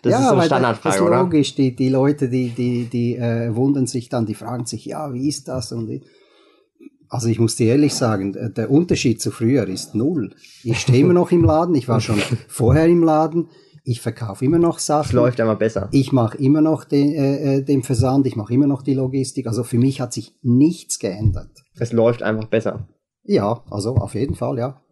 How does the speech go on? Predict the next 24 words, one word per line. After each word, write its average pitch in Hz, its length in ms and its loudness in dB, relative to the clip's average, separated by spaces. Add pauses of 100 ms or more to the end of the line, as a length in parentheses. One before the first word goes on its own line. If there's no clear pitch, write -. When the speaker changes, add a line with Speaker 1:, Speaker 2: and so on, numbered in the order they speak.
(120)
Speaker 2:
Und 101 160 -6
es 110 100 -8
läuft 104 220 -6
ein 92 80 -6
bisschen 95 240 -8
anders, 135 420 0
es 95 120 -12
läuft 87 240 -14
finanziell 98 480 -4
natürlich 135 360 -4
besser, 120 340 -4
weil, 95 200 -8
weil 92 160 -12
der 95 120 -12
On-, 123 120 -6
Online-Shop 131 640 -2
natürlich 120 400 -4
viel 120 280 -2
hergibt 113 540 -4
und 95 100 -6
die 98 80 -6
Trading 113 380 -2
Cards, 107 380 -8
also, 92 220 -10